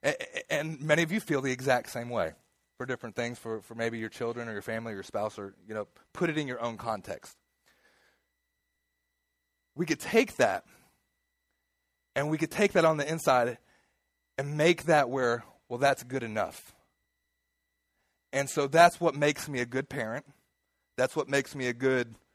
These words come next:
uh, employee, a good boss, a good husband, a good wife, because I would do these things. But what we won't do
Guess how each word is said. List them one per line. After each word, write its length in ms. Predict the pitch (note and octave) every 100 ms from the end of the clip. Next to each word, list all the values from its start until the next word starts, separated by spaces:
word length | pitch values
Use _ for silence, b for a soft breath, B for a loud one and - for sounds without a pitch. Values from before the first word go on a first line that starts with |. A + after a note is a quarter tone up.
| _ _ _ _ _ _ _ -
uh, 340 | C3 A2+ G#2+ -
employee, 720 | C3 - D3 C#3 C#3 D3 D3+
a 100 | B2
good 420 | C3+ B2 A2+ A#2 _ _
boss, 560 | B2 B2 B2+ C3 -
a 60 | B2+
good 300 | A#2+ B2+ A2+
husband, 520 | - B2+ A#2+ C3 C3
a 60 | A#2
good 300 | A#2+ A#2 A2+ b b b
wife, 520 | A#2 A#2+ C#3+ - - _ _ _ _
because 600 | C#3+ E3 D3+ C3 A#2 - _ _
I 80 | B2
would 160 | B2+ A#2+
do 140 | C#3
these 220 | B2 G2
things. 440 | - F2 D#2+ - - _ _ _ _ _ _ _ _ _ _ _ _ _ _
But 120 | D#3
what 220 | C#3+ D3+ D3+
we 100 | C#3+
won't 360 | D3 E3+ D#3
do 360 | B2+ A#2 A2+